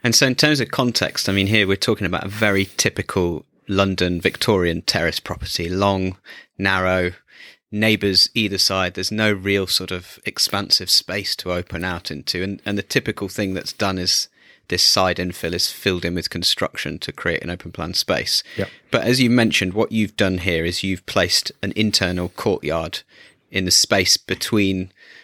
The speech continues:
Speaker 1: the old house, between the new extension at the back, and then sandwiched in also on both sides by a neighbour and, and a kitchen. Now, these internal courtyards, I've seen these done a few times and not been successful. They've been,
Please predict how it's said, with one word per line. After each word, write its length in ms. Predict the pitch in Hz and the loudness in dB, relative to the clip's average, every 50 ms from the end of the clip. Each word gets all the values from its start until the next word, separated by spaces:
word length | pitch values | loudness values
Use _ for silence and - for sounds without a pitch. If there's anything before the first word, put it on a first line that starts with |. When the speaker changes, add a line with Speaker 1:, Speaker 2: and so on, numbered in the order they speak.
| _ _ - | _ _ 2
Speaker 1:
the 100 | - 110 | 4 4
old 200 | 113 113 110 - | 4 4 2 0
house, 360 | 120 107 101 101 95 - - | 0 0 0 0 0 -2 -2
between 320 | - - - - 101 98 | -2 -6 -6 -4 -2 -2
the 80 | 92 90 | -2 -2
new 180 | 92 95 95 | 0 0 0
extension 480 | 90 - - - - 85 - - - - | 0 -2 -2 -4 -4 -4 -4 -6 -8 -6
at 60 | - | -8
the 60 | - | -8
back, 380 | 95 - 95 90 - - - - _ _ | -4 -2 -2 -2 -4 -8 -14 -18 _ _
and 120 | 101 92 | -6 -4
then 100 | 90 92 | -2 0
sandwiched 500 | 90 - - - 101 92 87 87 - - | 2 2 4 4 2 0 -2 -4 -2 -2
in 100 | 101 95 | 0 -2
also 280 | 92 87 87 - - 71 | -2 -2 -2 -2 -2 -2
on 80 | 82 87 | -4 -4
both 220 | - 76 80 - | -4 -4 -2 -2
sides 320 | - - - 82 82 82 | -2 -2 -2 -4 -6 -6
by 160 | - - 80 85 | -6 -6 -6 -6
a 80 | 87 | -6
neighbour 360 | 90 87 82 80 - - 85 87 | -6 -6 -6 -8 -8 -8 -10 -10
and, 260 | 85 85 87 90 - - - - - - _ _ _ _ _ | -10 -10 -12 -8 -8 -6 -6 -8 -10 -14 _ _ _ _ _
and 80 | - 90 | -12 -10
a 40 | |
kitchen. 500 | - - - - - - - - - - - _ - - - - - - - _ _ _ | -6 -4 -4 -4 -2 -4 -6 -6 -8 -14 -20 _ -18 -16 -16 -16 -16 -18 -20 _ _ _
Now, 280 | 123 127 135 135 - - _ _ _ _ _ _ - _ _ - | 0 2 2 2 0 -4 _ _ _ _ _ _ -20 _ _ 0
these 220 | - 180 180 - | 0 0 2 2
internal 320 | 160 151 - - 139 131 | 2 2 4 4 2 2
courtyards, 520 | - - - 147 120 85 90 80 76 - - - | 2 2 2 2 2 2 2 0 0 0 0 0
I've 140 | 127 139 | 2 2
seen 280 | 135 - - 147 127 113 | 2 2 2 2 2 4
these 180 | 110 107 98 - | 2 0 0 0
done 280 | - - 110 98 98 | 0 2 2 2 2
a 40 | 92 | 0
few 640 | - - - 107 98 98 95 95 92 92 92 95 92 - _ _ _ _ | -4 -4 -2 0 0 2 0 0 -2 -2 -4 -8 -10 -16 _ _ _ _
times 540 | - - 110 98 95 87 80 80 82 - - - - | -2 2 2 4 4 2 0 0 0 0 0 0 0
and 360 | 101 92 92 92 85 - - - _ _ - | -2 -2 -2 -2 -4 -4 -6 -6 _ _ -12
not 340 | - 90 101 107 - - | -8 -4 -2 -2 -4 -4
been 180 | - 76 76 87 | -4 -6 -2 -2
successful. 760 | 92 - - - - - 82 - - - - 52 - - - _ _ _ - | -2 -2 -2 -2 -2 -2 -2 -2 -4 -4 -8 -10 -12 -12 -16 _ _ _ -2
They've 260 | 107 95 92 - - | 0 0 0 0 0
been, 400 | - 101 95 92 92 90 90 90 | 0 2 2 2 0 -2 -4 -6